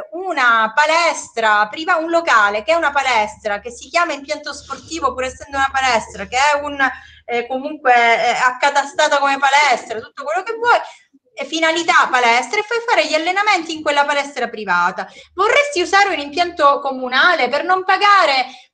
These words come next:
eh, cento euro, ma ne vuoi pagare cinquanta, e poi l'impianto comunale, va bene. Non è che noi li, li escludiamo,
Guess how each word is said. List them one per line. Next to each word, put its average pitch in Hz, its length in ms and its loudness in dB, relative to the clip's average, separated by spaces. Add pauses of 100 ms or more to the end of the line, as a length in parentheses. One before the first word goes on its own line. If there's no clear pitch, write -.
eh, 240 360 -2
cento 330 400 0 (260)
euro, 285 200 4
ma 330 120 0
ne 349 80 0
vuoi 370 160 -4
pagare 392 340 0
cinquanta, - 760 -4
e 698 220 -6
poi 466 140 -2
l'impianto 622 440 -6
comunale, 190 640 -6
va 403 200 0
bene. 247 540 -2 (580)
Non 240 160 -4
è 339 140 2
che 320 160 2
noi 302 160 0
li, 294 120 -6 (180)
li 262 120 -6
escludiamo, 226 840 -2